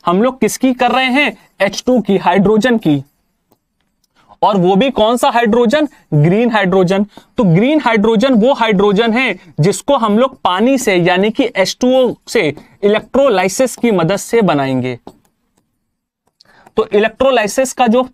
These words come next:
फिनोमिना है जिसके अंदर आपने देखा होगा हम लोग अपने स्कूलों में भी एक्सपेरिमेंट करते थे, जिसके अंदर एक पानी के अंदर एक कैथोड और एनोड लगाते थे और उसके पा-, अंदर से करंट पास कराते थे, तो हाइड्रोजन और ऑक्सीजन के एटम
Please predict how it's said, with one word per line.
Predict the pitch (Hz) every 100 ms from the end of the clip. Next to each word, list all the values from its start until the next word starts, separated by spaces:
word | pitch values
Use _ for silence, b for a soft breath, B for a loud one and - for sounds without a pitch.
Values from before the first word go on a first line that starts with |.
| -
फिनोमिना | 202 202 202 226 247
है | 240
जिसके | 185 185 240
अंदर | 220 226
आपने | 214 214 220
देखा | 180 175 226
होगा | 202 175 208 247 b b -
हम | 180
लोग | 214 220
अपने | 208 214
स्कूलों | 214 - 208 240
में | 233 226
भी | 226
एक्सपेरिमेंट | 208 - 175 180 202 214
करते | 190 - 165
थे, | 147 139 131 b b
जिसके | 160 - -
अंदर | 196 190 190
एक | 196
पानी | 165 170 202
के | 202 196
अंदर | 180 185
एक | 196
कैथोड | - 165 - 202 208
और | - 175 -
एनोड | 151 175 202
लगाते | 185 180 175 185
थे | 180 190 185 B B
और | 156
उसके | 165 - 202
पा-, | 190 160
अंदर | 165 190
से | 185 190
करंट | - 175 220
पास | - 185 185
कराते | 185 175 165 185
थे, | 175 202
तो | 165 - _ 185
हाइड्रोजन | 175 170 160 180 180 202
और | 170
ऑक्सीजन | 160 - 165 180 190
के | 196
एटम | 156 147 196